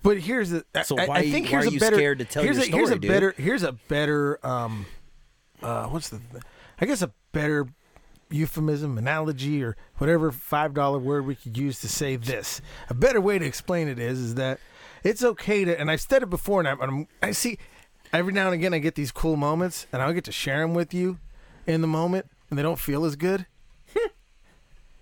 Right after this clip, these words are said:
Speaker 1: Right? As I always say, playing handball against curtains. So it's okay to tell a narrow story with a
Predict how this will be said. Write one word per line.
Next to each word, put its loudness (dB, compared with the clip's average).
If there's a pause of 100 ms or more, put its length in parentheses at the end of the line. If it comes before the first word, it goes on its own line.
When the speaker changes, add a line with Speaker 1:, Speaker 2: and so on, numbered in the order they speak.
(160)
Speaker 1:
Right? 0 (220)
As -2
I 2
always 0
say, 2
playing 0
handball 0
against -4
curtains. -2 (440)
So 2 (160)
it's 0
okay 2
to 0
tell 0
a 0
narrow 0
story -2 (800)
with 0
a -4